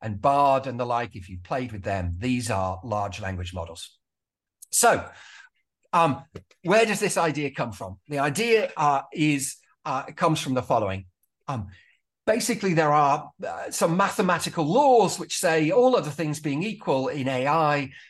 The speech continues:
with neural networks, bigger is better. The more data you can throw at them and the more computer power that you can throw at them to train them, and the bigger that you can make the networks, the neural networks themselves,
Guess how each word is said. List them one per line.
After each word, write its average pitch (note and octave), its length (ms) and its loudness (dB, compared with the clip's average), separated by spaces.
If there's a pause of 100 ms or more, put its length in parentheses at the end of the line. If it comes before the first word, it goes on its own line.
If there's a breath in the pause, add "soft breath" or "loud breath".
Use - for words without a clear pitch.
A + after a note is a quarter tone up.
(280 loud breath)
with D#3 200 0
neural F#3+ 340 4
networks, C3 600 -2
bigger C#3 400 0
is A#2 140 -8
better. G2+ 420 -4
The A#2 100 -2
more A3+ 300 6
data G3+ 380 0
you C3+ 160 0
can A#2+ 160 -4
throw A#2 280 0
at G#2 160 -4
them G#2 200 -8
and A#2+ 100 -2
the C3 60 2
more G#3 240 4
computer G#3+ 580 -4
power A#2+ 360 -2
that G#2 120 -10
you B2+ 80 -6
can D#3+ 140 -10
throw A#2 320 0
at G2+ 160 -4
them A2 160 -6
to G#2 120 -10
train E3 380 2
them, G#2+ 240 0 (300 loud breath)
and D3 100 2
the D#3 80 4
bigger F#3+ 480 2
that C3 160 -4
you C3+ 140 -2
can A#2+ 180 -6
make A#2 220 -6
the G2+ 100 -8
networks, D3 640 0
the C3 80 -8
neural E3+ 300 4
networks G#2+ 420 -8
themselves, E3 640 2